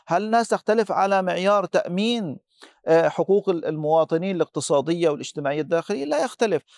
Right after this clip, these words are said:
هل الناس تختلف على أن، آه، هذه الأمة يجب أن يكون لها، آه، آه، تحمي نفسها من ال-، ال-، ال-، ال-،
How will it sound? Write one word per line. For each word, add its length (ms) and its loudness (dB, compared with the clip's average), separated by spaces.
هل 120 2
الناس 240 0
تختلف 480 0
على 200 2
أن، 300 -2
آه، 600 0
هذه 320 2
الأمة 320 -2
يجب 280 0
أن 140 0
يكون 400 -2
لها، 320 2
آه، 60 -2
آه، 720 0
تحمي 400 -2
نفسها 640 0
من 220 -4
ال-، 180 -4
ال-، 260 -4
ال-، 200 -4
ال-، 540 -4